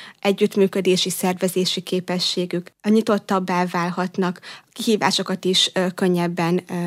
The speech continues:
kezelhetik, és mindezt beépítik a fizetett, ö, szakmájukba is. Elsajátíthatják a magabiztosságot, felelősségvállalást,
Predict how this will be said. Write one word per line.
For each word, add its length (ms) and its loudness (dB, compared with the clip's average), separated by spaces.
kezelhetik, 760 -2
és 180 0
mindezt 380 0
beépítik 760 -2
a 140 -4
fizetett, 720 -2
ö, 200 -2
szakmájukba 840 -2
is. 300 0
Elsajátíthatják 1200 0
a 60 -6
magabiztosságot, 1300 0
felelősségvállalást, 1400 0